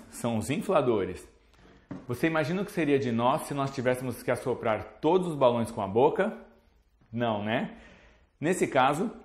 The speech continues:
a Bônus Infladores e a Colwyn trazem para nós os infladores de quatro bicos.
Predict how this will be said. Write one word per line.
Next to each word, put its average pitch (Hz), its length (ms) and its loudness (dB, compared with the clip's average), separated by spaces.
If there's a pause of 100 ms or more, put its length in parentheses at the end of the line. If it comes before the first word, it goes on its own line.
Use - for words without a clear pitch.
a 127 100 2
Bônus 185 420 2
Infladores 135 720 -2 (140)
e 143 100 0
a 151 80 4
Colwyn 131 600 -2 (840)
trazem 180 320 2
para 147 260 2
nós 131 220 2
os 151 140 -4
infladores 156 880 0
de 117 100 -4
quatro 185 480 2
bicos. 113 420 -4